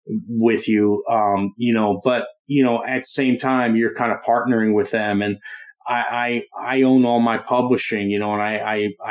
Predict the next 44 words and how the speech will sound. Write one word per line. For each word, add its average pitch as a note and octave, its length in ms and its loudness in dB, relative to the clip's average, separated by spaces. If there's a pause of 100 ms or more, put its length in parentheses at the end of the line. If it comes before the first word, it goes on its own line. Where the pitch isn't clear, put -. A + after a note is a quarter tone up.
I - 40 -4
own, A2+ 380 4
I A2+ 200 0
own A#2 220 4
my A2 280 0
part A#2 340 0
of G#2 140 2
it. F#2+ 80 0
So - 160 -6
it's G#2 120 -6
like G#2 220 -2
Resting A#2 460 0
Dove A2+ 220 0
Records, A2 540 0 (360)
which A#2 240 -4
we B2 200 4
own A2+ 220 4
Resting A2 380 0
Dove G#2 180 0
Records, G#2+ 500 0
and A2 240 0
then G#2 280 -2
slash G#2 560 -4
W G2+ 360 0
M F#2+ 140 -4
G. A#2 440 0 (500)
But D3 160 2
what D#3+ 160 4
it C3 140 0
does D3+ 380 2
is C3 200 0
it A#2+ 100 2
gives C3+ 240 2
me C3+ 200 6
the B2+ 140 4
opportunity A#2 760 2
to - 80 -2
use A#2+ 540 4
the A#2 60 2
Warner A#2 320 4
Music A2+ 320 2
Group A2 240 2
logos A2 640 2
to F#2+ 280 -2